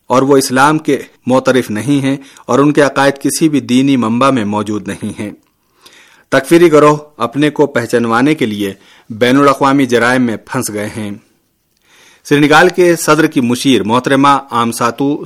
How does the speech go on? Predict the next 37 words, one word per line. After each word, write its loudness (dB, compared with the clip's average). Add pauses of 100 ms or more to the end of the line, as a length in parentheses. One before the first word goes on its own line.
ساوی -4
دیبا -2
نے -2 (480)
تہران 2
کانفرنس -2
میں -2
اس -6
بات 0
پر 0
تاکید -2
کرتے -4
ہوئے -2
کہ -4
دشمن -4 (560)
مسلم 0
امہ 0
کا -2
شیرازہ -2
بکھیرنا -2
چاہتا -8
ہے، -4 (340)
کہا -2
کہ 0
آج 2
مسلم -2
امہ 0
تفرقہ -4
اندازی -2
اور 2
تکفیریت -4
کی -4
وجہ -2
سے -6 (460)
مسائل -2
کا -2
شکار -4
ہے -4